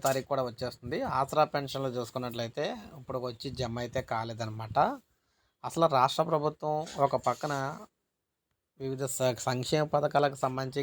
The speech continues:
గ్యారంటీ పథకాలని చెప్పేసి చెప్తున్నారు. కానీ ఆసరా పెన్షన్లకు సంబంధించి ఇచ్చిన మాట ఇంకా నిలబెట్టుకోలేదు. సాధారణ వ్యక్తులకు నాలుగు వేలు, వృద్ధులకు అయితే మనకి, మనకి ఇక్కడ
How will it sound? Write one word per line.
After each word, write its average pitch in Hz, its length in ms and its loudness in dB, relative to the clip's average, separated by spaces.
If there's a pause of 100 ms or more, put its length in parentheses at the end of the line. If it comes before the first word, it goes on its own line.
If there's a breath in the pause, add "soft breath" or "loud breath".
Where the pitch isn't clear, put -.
గ్యారంటీ 135 520 -2
పథకాలని 131 520 0
చెప్పేసి 131 300 -4
చెప్తున్నారు. 120 520 -6 (500 loud breath)
కానీ 131 240 -2 (180)
ఆసరా 143 340 4
పెన్షన్లకు 131 540 -4
సంబంధించి 123 560 -2 (440 loud breath)
ఇచ్చిన 143 300 -6
మాట 135 260 0
ఇంకా 127 240 -4
నిలబెట్టుకోలేదు. 117 760 -6 (1160)
సాధారణ 135 480 0
వ్యక్తులకు 135 480 -4
నాలుగు 120 400 -4
వేలు, 120 240 -2 (480 soft breath)
వృద్ధులకు 135 460 0
అయితే 123 180 0
మనకి, 127 320 -4 (140)
మనకి 123 180 -4
ఇక్కడ 117 180 -6